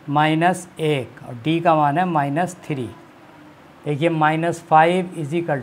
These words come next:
to A plus अट्ठारह में से क्या, सत्रह गुणा माइनस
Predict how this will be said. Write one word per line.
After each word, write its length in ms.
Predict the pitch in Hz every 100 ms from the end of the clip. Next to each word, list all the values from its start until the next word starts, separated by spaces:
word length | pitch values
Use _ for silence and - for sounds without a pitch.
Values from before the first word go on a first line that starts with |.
| 127
to 80 | 135 - -
A 280 | 160 170 175 175 - - - - - - -
plus 480 | 160 165 135 - - - - 131
अट्ठारह 380 | - 151 160
में 100 | 165 165
से 180 | 175 170
क्या, 140 | 180
सत्रह 540 | 175 147 - 151 151 143 - - - - - - -
गुणा 200 | 156 175
माइनस 580 | 170 151 151 170 190